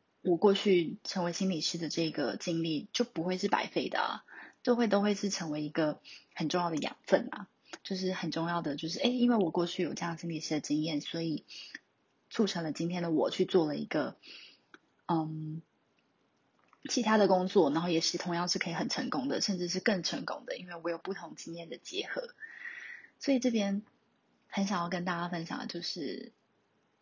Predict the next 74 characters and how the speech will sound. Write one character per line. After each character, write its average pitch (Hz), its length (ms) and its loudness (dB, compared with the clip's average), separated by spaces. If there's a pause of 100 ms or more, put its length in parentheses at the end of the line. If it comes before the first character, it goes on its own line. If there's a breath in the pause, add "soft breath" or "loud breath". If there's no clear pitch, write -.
如 214 120 2
果 226 120 6
你 190 80 2
真 190 120 -2
的 180 80 -4
有 170 60 -6
考 156 200 -2
虑 151 80 0
要 165 120 0
转 - 340 -6
职， - 380 -4 (600 loud breath)
一 196 100 -4
定 196 80 0
要 202 80 2
认 202 160 2
清 - 160 -6
到 180 140 0
的 165 220 -6 (260)
一 - 60 -10
个 180 100 0
很 175 180 -6
重 190 160 0
要 175 60 2
的 165 80 -4
点 - 240 -8
就 180 100 -6
是， - 360 -4 (680 loud breath)
你 185 100 -4
过 214 140 8
去 214 140 -2
不 214 100 -2
管 170 180 -2
做 190 160 2
了 165 100 0
什 160 140 -2
么 165 60 -2
样 170 100 -4
的 156 80 -6
经 165 220 -2
历 165 120 -2
跟 160 140 -2
选 - 260 -6
择， - 240 -2
那 208 80 -4
些 190 200 -2 (200)
过 185 160 8
程 165 220 -2 (160)
绝 165 220 0
对、 190 340 0
绝 160 160 -2
对、 185 180 0
绝 143 180 -6
对 180 160 -6
都 180 140 -8
不 156 180 -6
会 170 180 -6
是 - 140 -10
白 - 220 -8
费 - 240 -2
的。 - 160 -12 (540 loud breath)
那 208 100 2
你 180 140 -2
过 190 160 4
去 - 160 -6
的 170 80 -4
那 175 100 -6
些 175 120 -4
东 165 200 -4
西 170 140 -6
都 175 100 -4
会 180 140 -2
成 160 220 -4
为 156 120 -2
你 151 240 -4